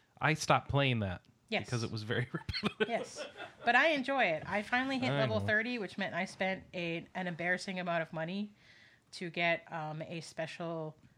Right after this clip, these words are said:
Speaker 2: craftsman. And I am enjoying the game even more because it basically opened up all of the equipment that I couldn't do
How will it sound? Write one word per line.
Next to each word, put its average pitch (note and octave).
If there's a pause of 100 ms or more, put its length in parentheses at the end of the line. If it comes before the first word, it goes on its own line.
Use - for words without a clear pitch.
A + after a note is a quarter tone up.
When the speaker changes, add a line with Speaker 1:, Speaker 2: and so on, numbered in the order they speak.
Speaker 2:
craftsman. G#3 (920)
And E3+
I F3
am F#3+
enjoying F3+
the F3
game E3+
even F3+
more F#3
because D3+
it -
basically D#3+
opened D#3+
up D#3
all D#3
of F#3
the G3
equipment F3+
that -
I C#3+
couldn't D#3
do D3